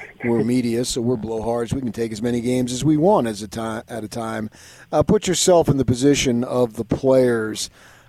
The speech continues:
Uh, how much would you be looking forward to that opportunity to maybe finally shut some people up?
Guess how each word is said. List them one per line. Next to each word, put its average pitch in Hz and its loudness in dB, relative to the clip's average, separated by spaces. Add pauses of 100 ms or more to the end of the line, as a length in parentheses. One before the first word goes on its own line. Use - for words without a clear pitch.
Uh, 117 -6
how 151 0
much 214 2
would 175 4
you 175 4
be 156 0
looking 143 4
forward 165 6
to 131 -2
that 117 -2 (300)
opportunity 127 2
to - -6
maybe 131 4
finally 135 -2
shut 135 -2
some 120 -6
people 117 -2
up? 117 -2